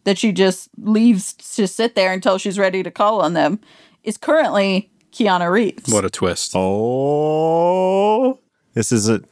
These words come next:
Speaker 3: five seconds. We see him on screen for now a total of two and a half minutes,
Speaker 2: Yes.
Speaker 3: maybe,
Speaker 1: Yeah.
Speaker 3: so far.
Speaker 1: <laughs> So Glenn Close writes a letter to John Malkovich saying, "I'm leaving for a few weeks. When I come back, we will have one night together, and it will be our last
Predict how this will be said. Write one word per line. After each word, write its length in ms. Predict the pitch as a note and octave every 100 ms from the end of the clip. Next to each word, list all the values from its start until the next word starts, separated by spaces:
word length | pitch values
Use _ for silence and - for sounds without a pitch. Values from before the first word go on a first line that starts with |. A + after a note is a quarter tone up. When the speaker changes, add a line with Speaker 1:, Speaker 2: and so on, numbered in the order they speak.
| _
Speaker 3:
five 280 | - A#2+ G#2+
seconds. 420 | B2 - A#2+ A#2
We 100 | G#2+
see 180 | - G#2+
him 100 | G#2
on 120 | G2+
screen 420 | - A2 G#2 G#2
for 360 | G#2 F#2+ F2 F2
now 220 | G2 G#2 F#2+
a 40 |
total 360 | - F#2+ F2+ F2+
of 260 | E2+ - - _ - _ _ _
two 160 | - B2
and 80 | G#2+
a 40 |
half 240 | G2+ A#2 B2
minutes, 240 | B2 B2
Speaker 2:
Yes. 240 | G#2+ B2 B2
Speaker 3:
maybe, 120 | B2+ A3+
Speaker 1:
Yeah. 160 | C3+
Speaker 3:
so 40 | -
far. 220 | C#3 D3+ - D#3+ E3+ - -
Speaker 1:
<laughs> 100 | G#3+
So 600 | - B3+ A#3+ A#3 A3+ A3+
Glenn 280 | C#4 G4
Close 360 | - E4 C4+ -
writes 180 | A#3+ A#3
a 60 |
letter 280 | G#3 C#4 C4+
to 120 | G#3+
John 240 | G#3 G3 F#3+
Malkovich 760 | F3+ F3 F3 E3+ G3 - - - _
saying, 840 | - G#3 G3+ F#3+ F#3+ F#3 G3 G3 _ _ _ _ _
"I'm 200 | G#3 G#3+
leaving 360 | A#3+ C#4 C4 B3+
for 160 | B3+
a 60 | A3+
few 220 | - G3+
weeks. 480 | E3+ - - - -
When 260 | G3 F#3+ A#3+
I 100 | C#4+
come 220 | F4 C#4
back, 320 | A#3 G3+ G#3+
we 160 | - G3+
will 120 | F#3
have 160 | F3+ F3+
one 280 | F#3 A#3 B3
night 220 | A#3 -
together, 480 | G#3 G3+ F#3+ G3 -
and 140 | F#3+
it 100 | E3+
will 120 | F#3 F3+
be 100 | F#3
our 120 | F3
last 340 | F#3 F#3+ -